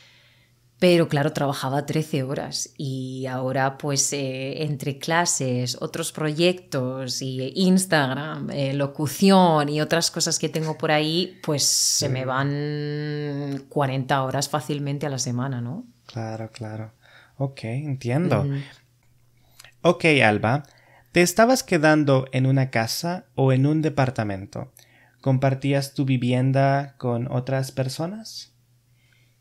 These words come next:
Speaker 1: Sí. Eh, tuve en total dos casas. La primera casa estaba muy cerquita de uno de los colegios,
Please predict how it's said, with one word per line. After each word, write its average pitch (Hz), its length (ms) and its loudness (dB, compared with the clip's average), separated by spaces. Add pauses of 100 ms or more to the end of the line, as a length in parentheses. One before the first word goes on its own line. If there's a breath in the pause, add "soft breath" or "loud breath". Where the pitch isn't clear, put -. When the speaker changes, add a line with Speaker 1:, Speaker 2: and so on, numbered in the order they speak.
(140)
Speaker 1:
Sí. - 560 2 (260)
Eh, 170 720 2
tuve 247 440 6
en 233 140 8
total 208 540 2
dos 185 280 4
casas. - 720 -2 (640 soft breath)
La 170 840 0
primera 180 440 0
casa 220 200 0
estaba 190 280 4
muy 185 240 2
cerquita 196 600 -2
de 160 140 0
uno 165 220 -2
de 156 160 -2
los 143 460 -2
colegios, 170 600 -2